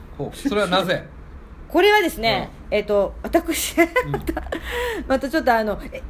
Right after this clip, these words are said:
Speaker 2: そのチームGで、
Speaker 1: うん。
Speaker 2: あの、曲を作ろう、作ろうってなったんですよ。
Speaker 1: ほう。
Speaker 2: オリジナル曲を。
Speaker 1: ほう、ほう。
Speaker 2: で、えっと、曲担当、私がしたんですね。
Speaker 1: 作曲担当？
Speaker 2: 作曲担当。
Speaker 1: すごいね。
Speaker 2: そう。ほんで、作るのにあたって、
Speaker 1: うん。
Speaker 2: すごい参考にしたのが、つぼみたちだったんですよ。
Speaker 1: へー。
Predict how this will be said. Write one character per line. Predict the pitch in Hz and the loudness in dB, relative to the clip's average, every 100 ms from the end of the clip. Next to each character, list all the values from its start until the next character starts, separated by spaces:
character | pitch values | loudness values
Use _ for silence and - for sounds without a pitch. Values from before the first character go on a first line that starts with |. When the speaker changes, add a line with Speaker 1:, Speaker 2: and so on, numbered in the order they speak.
| - | 0
Speaker 2:
そ | 294 | 2
の | |
チ | 262 403 | 4 4
ー | 453 | 4
ム | 466 | 4
G | 427 453 | 2 4
で、 | 240 240 214 170 | 4 4 4 2
Speaker 1:
う | |
ん。 | |
Speaker 2:
あ | 196 214 | 0 0
の、 | 202 | -2
曲 | - 320 466 | 0 2 6
を | 539 | 4
作 | 539 - | 4 0
ろ | 466 440 | 2 0
う、 | - | -4
作 | - 392 | -6 0
ろ | 403 | 0
う | |
っ | |
て | 240 | 0
な | 202 | -4
っ | |
た | 180 | -4
ん | |
で | 170 | -6
す | - | -6
よ。 | |
Speaker 1:
ほ | 175 | 0
う。 | |
Speaker 2:
オ | 214 | 0
リ | |
ジ | 226 | 2
ナ | 247 | 0
ル | 208 | -2
曲 | 180 160 | -4 0
を。 | 180 196 - | 2 2 -2
Speaker 1:
ほ | 139 | -10
う、 | |
ほ | 131 | 0
う。 | |
Speaker 2:
で、 | 180 - - - - - - | 2 2 -6 -14 -14 -12 -4
え | 226 220 | -2 -2
っ | |
と、 | 214 208 202 | -2 -4 -4
曲 | - 262 - 427 440 | -2 -2 2 2 4
担 | 415 403 | 0 0
当、 | 359 392 370 - | 2 2 2 0
私 | 262 370 370 | 0 0 0
が | - | -2
し | |
た | - | -2
ん | 262 | -4
で | |
す | - | -6
ね。 | 143 170 | -8 -8
Speaker 1:
作 | - 147 | -6 -6
曲 | 214 | -4
担 | 214 196 190 | -2 -4 -4
当？ | 196 | 0
Speaker 2:
作 | 294 | 0
曲 | 320 339 | 2 0
担 | 339 285 | 2 0
当。 | |
Speaker 1:
す | 262 | 4
ご | 254 247 311 | 2 2 0
い | 170 | -4
ね。 | - - | -6 -2
Speaker 2:
そ | 302 262 175 - | 2 2 0 -4
う。 | |
ほ | 302 | 0
ん | 403 | 6
で、 | 440 392 | 6 6
作 | - - 427 | 0 2 4
る | 370 | 4
の | |
に | 233 | -2
あ | 196 | 0
た | 196 | 0
っ | |
て、 | 185 - 247 208 | -2 2 4 4
Speaker 1:
う | |
ん。 | |
Speaker 2:
す | 156 226 233 | 0 -2 2
ご | 403 | 4
い | 370 | 4
参 | 269 247 | 2 0
考 | 233 240 | 0 -4
に | 233 | 0
し | |
た | 269 | 0
の | 202 | 0
が、 | 185 | 0
つ | 175 - | -2 -2
ぼ | 226 | 0
み | 240 | 0
た | 202 | -4
ち | - | -4
だ | 151 | -8
っ | |
た | 143 | -6
ん | |
で | 127 | -2
す | 220 | -2
よ。 | |
Speaker 1:
へ | 226 | -2
ー。 | 220 220 214 214 | -4 -4 -4 -6